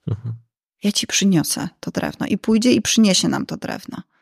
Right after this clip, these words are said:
Speaker 2: I nam coś pomoże i zrobi, na przykład ważna rola rodzica, bo on jest tym donosicielem drewna przez długo.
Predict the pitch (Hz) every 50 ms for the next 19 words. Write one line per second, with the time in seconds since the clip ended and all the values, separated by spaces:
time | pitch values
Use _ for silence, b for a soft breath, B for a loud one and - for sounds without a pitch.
0 | _ _ _ _ _ _ _ _ - - 196 214 214 214 - 233 - - 233 226
1 | 226 208 185 185 185 180 - 190 - 214 185 180 185 185 175 - - 190 190 196
2 | - 202 208 196 180 - 185 180 180 185 226 226 233 220 185 - - - - -
3 | _ _ _ _ _ _ _ _ _ _ _ _ _ _ - 185 190 - - 226
4 | 269 269 254 220 208 - - - 202 202 208 202 190 196 - - - 196 208 233
5 | 247 269 339 254 196 170 170 151 - - - _ _ _ _ _ _ - - 185
6 | 180 196 - 175 165 - - -